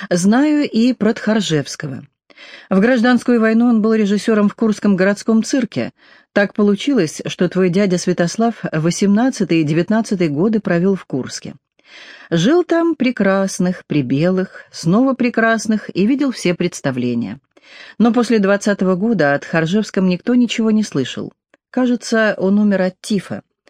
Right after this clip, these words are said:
Одно точно, не эмигрировал. Теперь дядя Святослав, раз уж о нем зашла речь. В постановке Блодского он Гибнер, уездный лекарь.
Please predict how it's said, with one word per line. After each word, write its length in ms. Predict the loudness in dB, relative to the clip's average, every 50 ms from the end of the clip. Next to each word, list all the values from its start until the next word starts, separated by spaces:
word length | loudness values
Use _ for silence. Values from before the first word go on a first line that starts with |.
| _ _ _ _ _
Одно 340 | 0 0 2 4 2 2 2
точно, 560 | 0 -2 -2 -2 -2 -2 0 0 0 0 -2 -2
не 240 | 0 0 2 2
эмигрировал. 640 | 2 0 0 -2 -4 -6 -6 -6 -8 -8 -10 -12 -16 _ _ _ _ _ _ _ _ _ _ _ _ _ _ _ _ _ _ _ _ _ _ _ _ _ _ _ _ _ _ _ -4
Теперь 340 | -2 0 2 2 2 2 2
дядя 220 | 2 2 2 0
Святослав, 720 | 0 0 0 0 0 0 0 2 2 2 2 2 0 0
раз 320 | 0 2 2 2 0 0 -2
уж 140 | -2 -2 0
о 40 |
нем 160 | 0 0 0 0
зашла 380 | 0 -2 -2 -2 -2 -2 -2
речь. 340 | -2 -2 -4 -4 -6 -10 -14 -14 _ _ _ _ -12
В 140 | -12 -6 -2
постановке 480 | -2 0 2 2 2 0 0 0 0
Блодского 640 | 0 2 2 0 0 -2 -2 -2 -2 0 2 2 0
он 320 | 0 0 0 2 2 2 2
Гибнер, 440 | 2 0 0 0 0 -2 -2 -4 -10 -20 -20 -20 -20 _ _
уездный 420 | 0 2 2 2 2 2 2 2 2
лекарь. 380 | 2 -2 -4 -6 -8 -16 -16